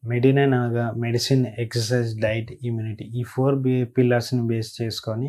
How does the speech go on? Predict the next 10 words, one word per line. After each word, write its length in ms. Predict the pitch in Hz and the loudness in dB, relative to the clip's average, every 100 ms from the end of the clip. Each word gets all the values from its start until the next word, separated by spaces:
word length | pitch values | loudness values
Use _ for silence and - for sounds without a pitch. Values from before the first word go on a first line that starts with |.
| 160 | 2
మెడిసిన్ 400 | 135 123 127 131 | 4 4 4 4
ఇవ్వడం 380 | 113 113 117 127 | 2 0 0 0
జరుగుతూ 360 | 113 107 107 104 | 0 -4 -6 -8
ఉంటుంది. 420 | 98 95 98 92 101 _ - _ | -8 -10 -12 -14 -16 _ -20 _
So, 120 | - 160 139 - - | 4 6 6 0 -4
ఈ, 120 | 143 135 123 117 101 _ _ _ - | -2 2 2 2 -2 _ _ _ 4
ఈరోజు 340 | 135 143 151 | 8 10 8
మన 240 | 165 143 123 | 6 4 2
టాపిక్ 460 | 120 117 117 139 | 2 2 0 2
వచ్చేసి 580 | 127 120 127 110 - 123 | 2 4 4 4 2 2